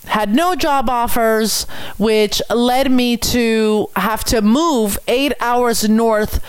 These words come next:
from my home city, Montreal, to a small remote area to kickstart my career. But this was all in the mindset that I would need to sacrifice a little now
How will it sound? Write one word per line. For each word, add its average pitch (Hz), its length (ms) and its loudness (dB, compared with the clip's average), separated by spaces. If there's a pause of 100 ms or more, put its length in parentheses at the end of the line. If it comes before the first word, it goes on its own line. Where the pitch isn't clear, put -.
(160)
from 208 380 -2
my 208 360 2
home 226 280 0
city, 190 640 0 (120)
Montreal, 202 1000 0 (480)
to 349 480 2 (720)
a 311 120 -2
small 277 420 2
remote 233 360 2 (100)
area 202 500 2
to 240 220 -2
kickstart 240 680 -2
my 202 220 2
career. 190 720 0
But 247 160 -2
this - 240 -2
was 415 260 0
all 294 460 0
in 269 220 2
the 254 80 2
mindset 247 840 2
that 208 280 0 (420)
I 240 180 0
would 240 200 0
need 277 300 2
to 294 120 0
sacrifice 277 1040 -2
a 214 80 -2
little 240 440 0
now 214 720 2